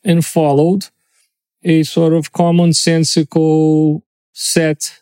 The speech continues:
of policies that clearly represented at that point a major, major, major relief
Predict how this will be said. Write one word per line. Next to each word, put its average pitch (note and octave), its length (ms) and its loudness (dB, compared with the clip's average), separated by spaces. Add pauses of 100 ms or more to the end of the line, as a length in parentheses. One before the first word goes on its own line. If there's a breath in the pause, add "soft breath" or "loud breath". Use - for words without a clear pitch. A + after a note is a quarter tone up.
of C#3+ 500 -2 (540)
policies D#3+ 800 0
that D3 320 0 (420)
clearly E3 720 2 (180)
represented C#3+ 800 0
at C3+ 80 0
that D3+ 260 -2
point C#3 480 -2 (400)
a D3 200 0
major, C3 680 0
major, C3 520 0
major C3 540 0
relief B2 720 0